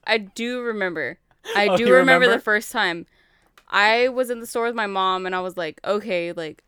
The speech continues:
Speaker 1: I need a new toothbrush." And so we're, like, looking at toothbrushes, and she's like, "Oh, what about this one? It, it has, like, a tongue brush, like, a tongue scraper." And I was like,
Speaker 2: "What's that for?"
Speaker 1: I was like, and in my head, I'm like, "Am I supposed to be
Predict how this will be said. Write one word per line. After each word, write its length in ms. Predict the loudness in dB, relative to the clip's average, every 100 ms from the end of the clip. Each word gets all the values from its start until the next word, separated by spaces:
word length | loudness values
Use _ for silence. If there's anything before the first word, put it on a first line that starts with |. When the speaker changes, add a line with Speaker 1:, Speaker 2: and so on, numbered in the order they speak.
| -4
Speaker 1:
I 140 | -4
need 220 | -2 -4
a 80 | -6
new 160 | -6 -8
toothbrush." 640 | -12 -18 -14 -14 -14 -20 _ _ _ _ _ _ _ _ _
And 260 | -2 0 0
so 80 | -2
we're, 140 | 0
like, 160 | 0 0
looking 260 | -4 -2
at 140 | -4 -4
toothbrushes, 640 | -8 -4 -4 -4 -8 -6
and 360 | -6 -4 -6
she's 120 | -8 -8
like, 140 | -4
"Oh, 160 | -2 -2
what 160 | -2
about 180 | -2 -2
this 140 | -2
one? 140 | -4 -6
It, 400 | -6 -4 -4 -2
it 160 | -4
has, 240 | -2 -4 -2
like, 240 | -6 -6
a 60 | -8
tongue 340 | -4 -4 -4
brush, 400 | -4 -6 -6 -18 -18 -12
like, 160 | -8
a 60 | -8
tongue 280 | -6 -6 -6
scraper." 500 | -4 -4 -4 -12 -14 _ _ _
And 140 | -2 2
I 80 | 2
was 160 | 2
like, 280 | 2 0 -4 _ _
Speaker 2:
"What's 300 | -20 -20 -20
that 180 | -20 -20 _
for?" 120 | _ _ _ _ _ _ _ _ _ _ _ _ _ _ _ _ -6
Speaker 1:
I 80 |
was 140 | -4 -2
like, 320 | -2 -2 -6 _ _ _ _ _ _ _ _ _ _ _
and 160 | -4 0
in 80 | 2
my 140 | 2
head, 140 | 2
I'm 80 | 0
like, 200 | -4 -8
"Am 100 | -8
I 120 | -8 -8
supposed 520 | -12 -10 -8 -8 -12
to 60 |
be 200 | -12 -10